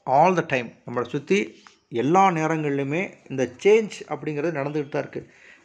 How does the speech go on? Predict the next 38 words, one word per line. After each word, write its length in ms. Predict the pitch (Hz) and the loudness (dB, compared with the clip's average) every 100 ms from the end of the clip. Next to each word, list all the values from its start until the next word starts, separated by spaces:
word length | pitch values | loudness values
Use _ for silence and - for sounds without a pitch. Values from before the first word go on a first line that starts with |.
| _ - | _ 2
சேஞ்ச் 280 | 220 247 233 | 4 4 0
அப்படிங்கிறது 380 | 190 160 165 170 170 | -6 -6 -8 -8 -4
பார்த்தீங்கன்னா 320 | 156 156 185 160 | -4 -2 -2 0
இனிஷியல் 360 | 180 202 220 208 | -2 -2 -2 0
ஸ்டேஜுக்கும் 440 | - 170 156 190 196 | 2 2 0 -2 -2
ஃபி-, 180 | 175 160 | 0 0
அந்த 160 | 143 | 0
final 360 | 131 139 165 180 | -2 0 -2 -2
ஸ்டேஜுக்கும் 420 | 180 151 165 156 - - - _ - | -6 -8 -6 -8 -10 -18 -20 _ -8
நடுவுல 340 | 127 147 202 | 0 2 2
இருக்கக்கூடிய 420 | 196 175 165 156 | 0 -2 -2 -2
அந்த 280 | 147 143 135 131 127 120 120 127 | 0 -2 0 0 0 -2 -6 -10
இதுதான் 300 | 127 147 170 | -8 -2 0
நம்ம 160 | 165 135 | 0 -2
சேஞ்ச் 360 | - 160 147 - - _ | -2 -2 -2 -6 -18 _
அப்படிம்போம். 320 | 139 123 110 - | -10 -8 -6 -4
என்ன 200 | 143 190 | 0 2
மாறி 240 | 160 160 | 4 2
இருக்கு, 280 | 131 139 131 | -2 -6 0
ஆரம்பத்துல 420 | 131 175 180 170 | 0 0 -2 -6
எப்படி 180 | 156 143 | -8 -8
இருக்கு, 220 | 131 190 | -6 -4
இப்ப 200 | 165 160 | -4 -4
எப்படி 140 | 135 | -4
இருக்கு, 320 | 135 117 - - _ - - _ _ | -4 -6 -12 -18 _ -20 -20 _ _
இது 200 | - 147 | -2 0
இடைப்பட்ட 540 | 143 170 196 185 190 170 | 0 0 0 0 2 0
இதுல 180 | 165 | 0
வந்து 240 | 160 156 185 | -2 -4 -6
என்ன 200 | 156 175 | -4 -2
வித்தியாசம் 500 | 160 127 170 165 156 | -4 0 0 2 -4
இருக்குங்கிறது 320 | 135 139 135 | -6 -4 -2
தான் 120 | 135 | -2
நம்ம 180 | 180 143 | -2 -4
சேஞ்ச் 360 | - - 160 143 | -4 -2 0 0
ஆயிருக்கு 320 | 135 127 139 | -2 -2 -2
அப்படின்னு 300 | 127 117 117 | -2 -4 -10
சொல்லுவோம். 320 | - 120 117 | -10 -10 -10